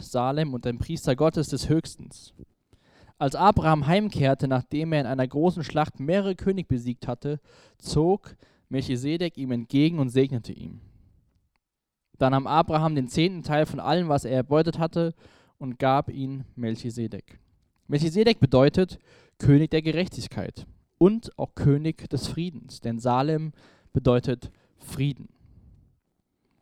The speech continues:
Und dann in Vers drei, es gibt keinen Hinweis auf seinen Vater, seine Mutter oder irgendeinen seiner Vorfahren. Weder auf den Anfang noch auf das Ende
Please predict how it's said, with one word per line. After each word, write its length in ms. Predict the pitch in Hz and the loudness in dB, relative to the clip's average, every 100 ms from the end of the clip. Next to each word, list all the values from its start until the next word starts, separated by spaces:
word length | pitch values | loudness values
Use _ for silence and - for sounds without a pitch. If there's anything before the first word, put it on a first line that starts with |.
| _ _ _ _ _ _ | _ _ _ _ _ _
Und 100 | 120 | -4
dann 120 | 127 | -2
in 60 | 135 | 0
Vers 240 | 131 120 | -2 -2
drei, 200 | - 131 | -2 0
es 140 | 151 - | 0 0
gibt 160 | 175 | -4
keinen 240 | - 190 170 | 0 0 0
Hinweis 340 | 202 214 196 | 2 2 2
auf 160 | 143 131 | 0 -2
seinen 220 | 127 117 | -2 -4
Vater, 480 | - 151 170 175 147 | 0 0 2 0 0
seine 240 | 127 123 | 0 0
Mutter 520 | 139 165 196 175 175 - _ _ _ | -2 -2 0 -2 -2 -8 _ _ _
oder 220 | - 127 - | 0 0 2
irgendeinen 680 | 185 208 196 - 135 139 | 4 4 4 -4 -4 -2
seiner 280 | 123 123 123 | -2 -2 -2
Vorfahren. 760 | 120 - 151 - 110 98 - - - _ _ _ _ _ _ _ _ _ - - | -6 -2 -2 -2 -10 -12 -14 -20 -20 _ _ _ _ _ _ _ _ _ -14 0
Weder 240 | 156 170 | 2 6
auf 100 | 160 | 4
den 140 | 160 | 2
Anfang 480 | 151 175 220 - 160 | -4 -4 -4 -2 -2
noch 160 | 160 185 | 0 0
auf 60 | |
das 180 | 175 143 | 0 0
Ende 480 | - 156 160 156 160 | 0 -6 0 0 0